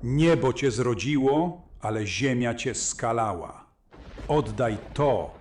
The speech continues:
co nie twoje." Ale Veles, ukryty w odmętach świata, śmiał się głosem echa. "Ziemia rodzi to, co sama chce, bracie.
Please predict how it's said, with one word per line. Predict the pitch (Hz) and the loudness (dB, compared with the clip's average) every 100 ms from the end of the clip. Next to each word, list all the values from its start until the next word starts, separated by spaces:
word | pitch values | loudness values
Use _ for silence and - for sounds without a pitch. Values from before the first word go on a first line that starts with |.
| - | -16
co | - 135 | -4 0
nie | 120 113 | 0 -2
twoje." | - - 101 82 - - - - | -4 -2 -2 -4 -10 -14 -18 -6
Ale | 113 113 | 0 0
Veles, | 107 120 113 - - - - - | 0 -2 -2 -8 -14 -18 -12 -4
ukryty | 139 - 131 120 | -2 -2 -2 -2
w | |
odmętach | 104 104 110 107 101 - | -2 -2 -2 -2 -4 -4
świata, | 110 101 - 98 | -4 -4 -4 -6
śmiał | - 131 95 80 | -4 -2 -2 -6
się | - 87 | -8 -8
głosem | 87 104 95 - 90 92 92 | -4 -2 -4 -4 -8 -8 -8
echa. | - 90 - - - - - - - - - - - - - - - - - - - - | -8 -10 -10 -14 -16 -18 -20 -20 -20 -20 -20 -20 -20 -20 -20 -20 -20 -20 -20 -20 -14 -6
"Ziemia | 107 117 123 120 120 117 120 | -2 2 2 4 4 4 4
rodzi | 113 117 110 101 113 110 - | 4 4 2 0 -4 -4 -2
to, | 120 | -2
co | 104 - 107 | -2 -4 -4
sama | - 107 104 | -2 0 -2
chce, | 95 - - 120 90 76 - - | -4 -10 -8 -4 -4 -8 -12 -12
bracie. | 98 92 85 - - - | -8 -6 -6 -8 -12 -12